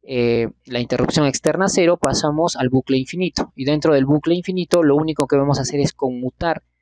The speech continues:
el estado del puerto D cada doscientos milisegundos de manera indefinida. Esto se va a repetir hasta que se produzca un flanco de bajada en el pin R A cero. Cuando se produzca el flanco de bajada en el pin R A cero, salimos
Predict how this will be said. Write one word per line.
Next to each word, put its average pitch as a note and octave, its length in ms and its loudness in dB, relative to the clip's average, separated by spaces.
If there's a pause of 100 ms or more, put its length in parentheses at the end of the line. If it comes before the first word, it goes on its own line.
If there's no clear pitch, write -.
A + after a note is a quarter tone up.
(340)
el C3 180 -2
estado C3+ 400 2
del A#2+ 160 0
puerto D3 600 0
D G3+ 280 0 (280)
cada E3+ 280 0
doscientos D3+ 500 0
milisegundos C#3+ 800 0
de C3 140 0
manera D3 520 0
indefinida. D3+ 840 -2 (520)
Esto E3+ 280 -2
se D3+ 140 0
va C#3+ 80 2
a D3 40 0
repetir D#3+ 520 0 (100)
hasta E3 380 -2
que D#3 100 -2
se C3+ 140 0
produzca C#3+ 640 0
un D#3 160 -4
flanco D#3+ 340 -2
de F3 80 4
bajada E3+ 500 0
en B2+ 200 -6
el A#2+ 80 -6
pin C#3 240 0
R C#3 280 0
A C#3 60 2
cero. B2 340 0
Cuando B2+ 220 -6
se C3 140 -2
produzca E3+ 400 2
el D#3+ 60 -2
flanco D3+ 280 -2
de C3+ 80 2
bajada C3 360 0
en A#2+ 100 -6
el A#2+ 80 -8
pin C#3+ 180 -4
R D#3+ 220 2
A D#3 80 2
cero, E3 260 2
salimos D#3 640 -2